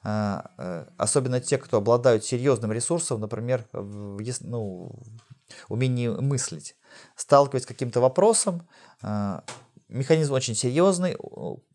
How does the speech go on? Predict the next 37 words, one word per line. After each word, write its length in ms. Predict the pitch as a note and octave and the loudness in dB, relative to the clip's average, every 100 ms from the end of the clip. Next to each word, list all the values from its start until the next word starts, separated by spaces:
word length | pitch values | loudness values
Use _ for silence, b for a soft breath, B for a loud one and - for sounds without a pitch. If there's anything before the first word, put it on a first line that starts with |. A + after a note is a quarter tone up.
| - | -8
о, 560 | F#2 G2+ G2 F#2+ F#2 G2+ | -2 0 0 0 -2 -4
не 120 | A2+ | -6
механизм, 520 | A#2+ B2 C#3+ E3+ D3 B B B B B - | -6 -4 -4 -4 -6 B B B B B -12
а, 280 | G#2+ G#2 G2+ | -8 -6 -4
ресурс, 600 | C3+ D3+ - C#3+ - - - G#2 | -2 0 2 0 0 -4 -8 -12
э, 300 | G2 F#2+ - _ - | -8 -6 -8 _ -14
э, 180 | E2+ F#2+ | -10 -8
например, 340 | G2 A2+ G#2+ | -6 -4 -2
мышления 400 | B2+ - G#3+ D3 | -2 0 0 0
у 20 | |
человека 260 | - D#3 C#3+ | 2 2 2
очень 200 | C3+ C3 | 0 -2
серьезный, 520 | - B2 A#2 F#2 A2 | -4 0 0 0 -2
ну, 60 | D#3 | -4
он 80 | G#2 | -2
философ, 460 | B2+ A#2+ G#2 - - | 2 2 2 -2 -10
например, 380 | - E2 D#2 | -12 -10 -2
и 40 | D#3+ | -2
он 60 | F#3 | 4
сталкивается 300 | G#3 G3 - | 4 4 0
с 20 | |
какой-то 200 | D#3+ D3 | -4 -2
серьезной 420 | C#3 B2+ C3 B2+ | -4 0 0 0
проблемой, 540 | B2 B2 A2+ F#2+ F2+ G2 B B | -4 -4 -2 -4 -6 -12 B B
а 120 | - C#3 | -4 4
проблема 380 | C#3 E3+ F#3+ | 4 4 2
в 80 | F3 | 2
принципе 540 | G3+ F#3 C#3 B2+ B2 A2+ | 2 4 2 0 -4 -4
не 120 | A#2+ | -4
решается 640 | C3 - F3+ F3+ E3 - | -4 0 2 4 2 -2
на 160 | A#2 A#2 | 0 2
уровне 380 | D3 C#3+ B2+ A#2 | 4 2 0 -4
понимания, 600 | B2+ A#2+ A#2 G2 E2 D2 | -6 -6 -2 -2 -4 -8
то 60 | - | -6
есть 80 | B2 | 0
на 80 | |
уровне, 600 | C#3 C3 A#2 A2 G#2+ G2 | 2 2 0 -2 -2 -4